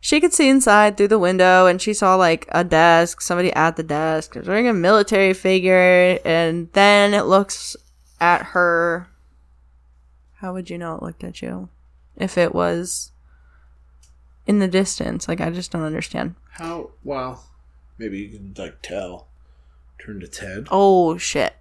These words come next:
Speaker 1: That
Speaker 2: Yeah.
Speaker 1: would be scary. That would be
Speaker 2: That'd be
Speaker 1: scary.
Speaker 2: scary. Just like we saw that man in the hotel the other night.
Speaker 1: <laughs> Oh, yeah. <laughs> That was scary.
Speaker 2: Yeah.
Speaker 1: <laughs> Okay, that is,
Speaker 2: Spooky.
Speaker 1: that is frightening.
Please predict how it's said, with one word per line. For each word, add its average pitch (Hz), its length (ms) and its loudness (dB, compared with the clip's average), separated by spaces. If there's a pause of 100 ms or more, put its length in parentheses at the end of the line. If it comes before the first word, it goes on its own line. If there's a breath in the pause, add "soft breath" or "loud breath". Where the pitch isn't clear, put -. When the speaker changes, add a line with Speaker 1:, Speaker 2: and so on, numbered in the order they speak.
(100)
Speaker 1:
That 147 140 -2
Speaker 2:
Yeah. - 60 -4
Speaker 1:
would 165 160 -6
be 156 120 -8
scary. 156 320 -10
That 208 300 8
would 185 220 -2
be 165 80 -4
Speaker 2:
That'd - 0 -
be 165 40 -6
Speaker 1:
scary. 156 480 -6
Speaker 2:
scary. 135 280 -8 (160)
Just 120 160 -16
like 120 160 -12
we 120 60 -14
saw 123 180 -12
that 120 140 -14
man 123 160 -18
in 117 80 -14
the 120 80 -14
hotel 123 280 -12
the 139 140 -6
other 143 160 -8
night. 180 360 -12
Speaker 1:
<laughs> - 100 -14
Oh, 247 260 4
yeah. 233 600 2
<laughs> 247 220 -4
That 262 240 6
was 269 320 6
scary. 277 800 -4
Speaker 2:
Yeah. 320 100 -8 (280)
Speaker 1:
<laughs> - 80 -14
Okay, 262 340 -2
that 240 180 2
is, 240 160 0
Speaker 2:
Spooky. - 160 -18 (320 loud breath)
Speaker 1:
that 247 120 4
is 269 180 0
frightening. - 400 -10